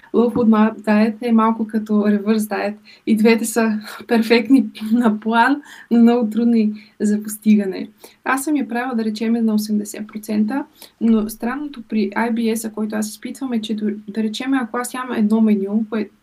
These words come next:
за един месец, мога седмица за седмица, въпреки че честотата на храненето ми, вида на храненето ми,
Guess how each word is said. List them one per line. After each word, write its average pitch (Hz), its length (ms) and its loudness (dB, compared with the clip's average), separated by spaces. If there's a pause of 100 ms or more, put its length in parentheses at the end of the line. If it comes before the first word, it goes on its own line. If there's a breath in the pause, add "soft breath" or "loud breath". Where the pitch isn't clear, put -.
(120)
за 214 140 -2
един 214 260 4
месец, 214 520 -2 (440 loud breath)
мога 269 220 2
седмица 277 440 -2
за 226 80 -2
седмица, 240 480 -4
въпреки 226 460 -4
че 220 220 0 (280 loud breath)
честотата 214 540 0
на 214 160 6
храненето 208 420 2
ми, 202 340 -4
вида 214 200 0
на 220 80 4
храненето 208 560 -2
ми, 202 300 -2